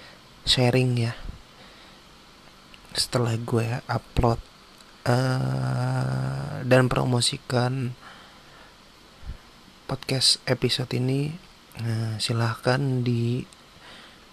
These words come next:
eh, apresiasi yang pertama, yang kedua direspon, dengan apapun.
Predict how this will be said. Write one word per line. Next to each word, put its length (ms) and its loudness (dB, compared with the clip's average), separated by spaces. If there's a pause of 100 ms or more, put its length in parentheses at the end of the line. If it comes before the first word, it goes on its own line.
(140)
eh, 320 0
apresiasi 800 -2
yang 160 -2
pertama, 640 -2 (880)
yang 80 -8
kedua 320 0 (320)
direspon, 800 -2 (640)
dengan 360 0
apapun. 680 -4